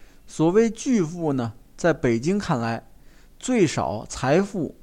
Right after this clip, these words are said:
要排列到前一百才算巨富。看过孕妇的命盘以后，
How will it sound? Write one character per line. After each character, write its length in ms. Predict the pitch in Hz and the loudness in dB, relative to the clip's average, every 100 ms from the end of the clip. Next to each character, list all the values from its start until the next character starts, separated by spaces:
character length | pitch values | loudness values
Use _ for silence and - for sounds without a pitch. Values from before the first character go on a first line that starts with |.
| - - | -12 2
要 200 | 147 123 | 4 4
排 320 | - 127 156 | 0 0 2
列 200 | 180 139 | 2 2
到 340 | 127 104 - - - - | 2 -2 -6 -20 -20 -10
前 300 | - 147 202 | 0 2 2
一 100 | 190 | 2
百 360 | 95 - 85 - - - - - | 0 -2 -8 -16 -20 -20 -20 -10
才 220 | 123 120 | -6 -2
算 200 | 147 127 | -2 -2
巨 200 | 135 113 | -4 -6
富。 240 | - - - - - - _ - - - - - - - - - - - - - - - - - | -8 -16 -16 -20 -20 -20 _ -20 -20 -20 -20 -20 -20 -20 -20 -20 -20 -20 -20 -20 -20 -20 -20 -2
看 280 | - 220 214 | 2 2 6
过 160 | 220 | 6
孕 280 | 220 220 196 | 6 2 0
妇 180 | - 190 | -2 -2
的 100 | 175 | 0
命 240 | 208 180 | 0 0
盘 280 | 131 139 175 | 0 -2 0
以 100 | 139 | -2
后， 380 | 117 165 - | 0 -2 -2